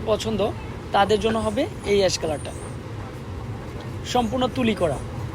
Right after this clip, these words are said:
নিত্য নতুনের ছোঁয়া। এখন যে গরমটা পড়তেছে, আপনি চাইলে অফিসেও কিন্তু হচ্ছে এই আপনার তুলি বাটিকগুলো পরে যেতে পারবেন। কোনো একটা বিয়ে শাদীর প্রোগ্রাম থাকতে পারে, সেক্ষেত্রে আপনি তুলি বাটিকটা পরে যান,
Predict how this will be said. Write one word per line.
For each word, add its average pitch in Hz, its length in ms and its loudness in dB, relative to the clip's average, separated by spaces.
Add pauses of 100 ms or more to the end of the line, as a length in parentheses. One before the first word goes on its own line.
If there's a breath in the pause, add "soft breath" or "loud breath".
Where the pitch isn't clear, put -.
(140)
নিত্য 226 300 -2
নতুনের 226 560 2
ছোঁয়া। 151 220 -2 (1120)
এখন 226 340 2
যে 254 160 4
গরমটা 220 520 4
পড়তেছে, 233 640 2
আপনি 233 340 0
চাইলে 233 380 4 (480)
অফিসেও 294 540 4
কিন্তু 277 320 4
হচ্ছে 240 440 4 (540)
এই 226 440 4
আপনার 196 500 4 (160)
তুলি 233 200 4
বাটিকগুলো 208 520 4
পরে 190 180 4
যেতে 180 200 0
পারবেন। 175 340 2 (600)
কোনো 277 140 2
একটা 277 140 0
বিয়ে 247 220 4
শাদীর 269 280 4
প্রোগ্রাম 247 300 4
থাকতে 277 260 2
পারে, 262 180 4
সেক্ষেত্রে 240 400 2
আপনি 240 240 0
তুলি 240 200 0
বাটিকটা 220 380 2
পরে 175 240 0
যান, 135 140 -4